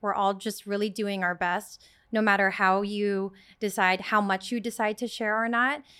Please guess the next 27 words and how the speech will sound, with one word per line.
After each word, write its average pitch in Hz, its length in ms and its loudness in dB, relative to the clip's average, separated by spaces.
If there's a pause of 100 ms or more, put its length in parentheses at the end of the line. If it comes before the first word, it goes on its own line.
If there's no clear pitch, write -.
(160)
That's 226 240 -2
really 220 200 0
your 196 240 0
prerogative. 202 640 -2
But 214 120 2
I 190 80 0
think 226 480 -4
I, 185 300 -4 (440)
I 214 120 0
can 214 180 -4
speak 208 320 -6
for 185 400 -2
many 233 260 2
people 214 280 -4
who 214 140 0
just 196 200 -6
say, 180 220 -2
"We're, 214 260 -4 (120)
we're 233 120 -2
using 269 360 0
it 208 80 0
as 185 180 0
a 190 60 -6
tool, 208 420 -2
and 185 340 -4
maybe 220 320 -2
we'll, 196 320 -8